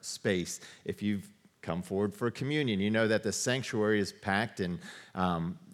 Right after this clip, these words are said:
that isn't working great. And, and if you have somebody in a wheelchair, it's very difficult to maneuver around here. And obviously, you can't even get on the stage. So we've got a,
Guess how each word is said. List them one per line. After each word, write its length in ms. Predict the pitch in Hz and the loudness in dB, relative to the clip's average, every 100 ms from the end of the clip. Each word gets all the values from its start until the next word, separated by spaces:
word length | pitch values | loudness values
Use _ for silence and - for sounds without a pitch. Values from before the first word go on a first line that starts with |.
| - | -8
that 300 | 95 117 - | -2 -2 0
isn't 300 | 117 104 104 | 0 0 0
working 460 | 95 104 120 98 90 | 2 2 0 -2 -2
great. 340 | 85 95 101 | 2 4 4
And, 180 | 107 104 | 2 0
and 180 | 113 113 | 0 0
if 140 | 110 | 0
you 180 | 117 113 | 0 0
have 400 | 117 143 135 107 - - - | 2 4 2 0 -10 -20 -4
somebody 360 | 143 131 131 | 0 4 6
in 100 | 127 | 6
a 60 | 104 | 6
wheelchair, 640 | 117 143 135 - 104 104 | 6 6 4 4 4 6
it's 220 | 110 117 | 4 0
very 540 | 90 87 143 143 147 127 | -2 0 6 6 6 4
difficult 500 | 120 101 - 110 104 | 2 -2 -2 -2 -2
to 80 | 104 | 0
maneuver 720 | 95 95 101 104 90 90 87 | 0 2 2 2 2 0 2
around 360 | 92 98 98 95 | 0 2 2 0
here. 320 | 104 98 110 | 0 2 2
And 400 | - 120 117 110 95 - - _ | 2 2 4 0 -2 -14 -20 _
obviously, 480 | 107 104 110 - 104 | 0 2 2 0 -2
you 100 | 101 | -2
can't 220 | - 101 | -2 -2
even 180 | 98 95 | 0 0
get 160 | 90 87 | 0 0
on 400 | 87 85 85 87 | -2 -2 -4 -6
the 80 | 90 | -8
stage. 540 | - - 85 82 82 | -8 -6 -6 -6 -8
So 120 | - 143 | 0 4
we've 200 | 160 143 | 6 6
got 160 | 175 | 6
a, 200 | 135 - | 6 4